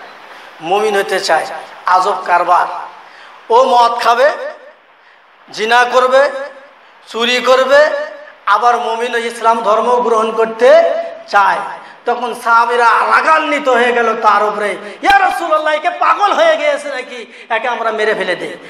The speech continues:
তখন আল্লাহ রাসূল সাল্লাল্লাহু আলাইহি সাল্লাম বললেন, "না, ও যেমন তিনটা শর্ত দিছে, আমিও তাকে তিনটা শর্ত দিব।" তখন আল্লাহ নবী সাল্লাল্লাহু আলাইহি সাল্লাম বললেন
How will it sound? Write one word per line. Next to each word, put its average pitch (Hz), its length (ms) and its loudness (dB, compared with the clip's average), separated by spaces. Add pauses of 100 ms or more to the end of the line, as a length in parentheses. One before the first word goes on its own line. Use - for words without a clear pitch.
(220)
তখন 208 160 0
আল্লাহ 214 260 2
রাসূল 214 240 -2
সাল্লাল্লাহু 202 80 -4
আলাইহি 196 160 -2
সাল্লাম 185 240 0
বললেন, 180 240 0
"না, 160 320 0 (1200)
ও 214 140 4
যেমন 240 340 2
তিনটা 233 340 0
শর্ত 214 440 0
দিছে, 269 320 2 (540)
আমিও 269 440 0
তাকে 226 400 0
তিনটা 208 340 -6
শর্ত 196 420 -4
দিব।" 185 420 -2 (1000)
তখন 233 300 2
আল্লাহ 226 420 0
নবী 226 160 -8
সাল্লাল্লাহু 220 540 -2
আলাইহি 220 140 -2
সাল্লাম 214 400 0
বললেন 214 420 4